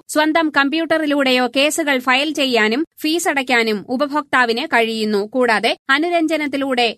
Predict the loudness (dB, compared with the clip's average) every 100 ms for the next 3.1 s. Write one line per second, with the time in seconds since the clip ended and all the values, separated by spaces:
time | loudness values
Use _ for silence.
0 | -4 -2 0 0 -2 -2 -2 -2 -4 -2
1 | 0 0 2 0 -4 -6 -2 0 0 0
2 | -2 0 0 -2 -2 -4 -4 -2 -2 0